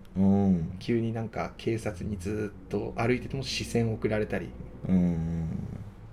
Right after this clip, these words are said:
Speaker 2: で、そっから、「あれ、この町みんなもしかして、なんかグルで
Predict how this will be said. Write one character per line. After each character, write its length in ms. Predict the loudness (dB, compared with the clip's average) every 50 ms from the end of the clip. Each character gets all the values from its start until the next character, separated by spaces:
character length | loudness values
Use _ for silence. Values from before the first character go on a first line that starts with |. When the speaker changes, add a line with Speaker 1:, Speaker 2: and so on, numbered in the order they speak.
| -8
Speaker 2:
で、 100 | -8 -4
そ 100 | -4 -4
っ 40 | -4
か 160 | -2 0 0
ら、 100 | 0 0 0
「あ 40 | -2
れ、 80 | -4 -4
こ 160 | -4 -4 -2
の 100 | -2 -2
町 260 | -2 -2 -2 -2 -2
み 100 | 0 0
ん 100 | 0 0
な 80 | 0 -2
も 120 | -2 -4
し 100 | -6 -6
か 120 | -6 -6 -6
し 120 | -6 -6
て、 200 | -8 -8 -8 -8 -8
な 80 | -8 -8
ん 40 |
か 80 | -8 -10 -10
グ 140 | -6 -4 -2
ル 120 | -2 -2
で 220 | -2 -4 -6 -8